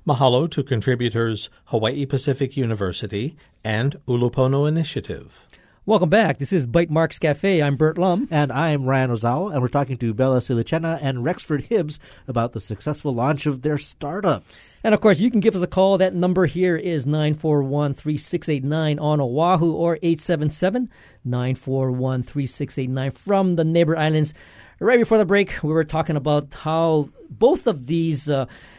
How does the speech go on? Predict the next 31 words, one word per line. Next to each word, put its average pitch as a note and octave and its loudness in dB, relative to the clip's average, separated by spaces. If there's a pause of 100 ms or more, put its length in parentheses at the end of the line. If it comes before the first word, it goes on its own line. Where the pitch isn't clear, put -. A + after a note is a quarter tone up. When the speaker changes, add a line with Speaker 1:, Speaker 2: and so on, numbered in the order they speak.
(160)
Speaker 2:
startups, F#3+ -2
uh, C#3+ 0
these D3 -6
C F#3+ -4
E F3 0
Os, F3 0
these D3 -6
key F#3 -4
individuals E3 -2
here D#3 -2
decided G3 -4
to D3 -6
go D#3 0
to A3+ -2
Blue. C3 0
And, C3+ -2 (420)
and F3 0
Rexford, B3 0
you G3+ -2
were B3 0
saying G#3+ 0
that D3+ -2
you A#3+ 0
were F3+ 0 (640)
surveying A3+ 0
the F3+ 0
field. F3+ -2
You E3+ 2
were F3+ 0
looking F3+ 0
at, E3 0